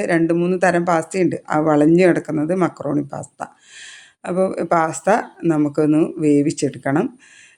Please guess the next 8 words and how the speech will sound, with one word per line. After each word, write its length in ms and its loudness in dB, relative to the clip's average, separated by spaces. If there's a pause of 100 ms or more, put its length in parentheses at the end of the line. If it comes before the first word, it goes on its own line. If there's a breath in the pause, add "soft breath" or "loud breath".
(120)
ഏഹ്, 180 2 (240)
നം-, 300 0
നല്ലപോലെ 540 0
ഒന്ന് 200 2
കഴുകിയിട്ട് 580 -2 (420)
എടുത്തിട്ടുണ്ട്. 540 0 (220)
ഞാൻ 160 4
അടുപ്പത്തൊരു 640 0